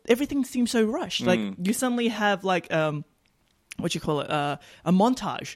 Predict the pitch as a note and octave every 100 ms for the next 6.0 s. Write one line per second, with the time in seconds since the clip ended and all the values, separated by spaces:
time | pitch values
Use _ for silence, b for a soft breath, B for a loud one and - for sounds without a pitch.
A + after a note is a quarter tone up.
0 | - G#3+ F3+ D#3+ F3 D#3+ b b _ -
1 | - - - - - - F#3+ F#3 E3 D3+
2 | F#3 A3 D#3 D#3 D3+ D#3 D3+ D3 F3+ E3
3 | D#3+ G#3+ E3 D3+ D#3 D3 D#3 D3 C#3+ -
4 | G#3+ - G3+ E3+ D3 D#3 E3+ F3 G3 F#3
5 | F#3 F3 E3 D#3 E3 D3+ A3+ A3 D3+